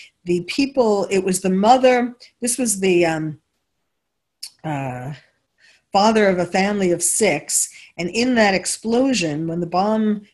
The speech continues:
exploded, the mother of the family and, and their seventeen-year-old son were killed by the blast. The father who, the father who made the mistake <laughs> was shot to death by police. And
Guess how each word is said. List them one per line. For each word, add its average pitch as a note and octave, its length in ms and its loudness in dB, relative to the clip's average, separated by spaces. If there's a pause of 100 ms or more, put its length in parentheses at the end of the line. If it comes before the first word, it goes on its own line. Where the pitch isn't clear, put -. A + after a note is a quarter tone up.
exploded, F#3+ 840 0 (360)
the F3 300 -2
mother A3 500 2
of F3 200 0
the F3+ 80 -4
family F3+ 600 0
and, D#3+ 240 -6 (180)
and E3+ 200 -4
their E3+ 140 -2
seventeen-year-old F#3+ 1120 -2
son D#3 580 -4 (380)
were F3 140 -2
killed D3 540 -4
by C#3+ 160 -4
the D3+ 100 -8
blast. C#3 760 -6 (280)
The D#3+ 100 -6
father G3+ 840 0 (100)
who, E3 220 -2
the D#3+ 100 -10
father A3+ 300 0
who G#3+ 60 0
made G3 220 -2
the F3 60 -2
mistake D#3 500 -6
<laughs> - 520 -20
was E3+ 120 -4
shot G3+ 360 2
to G3+ 100 2
death F3 380 -2
by E3+ 180 -2
police. F3+ 880 -2 (920)
And F3 560 0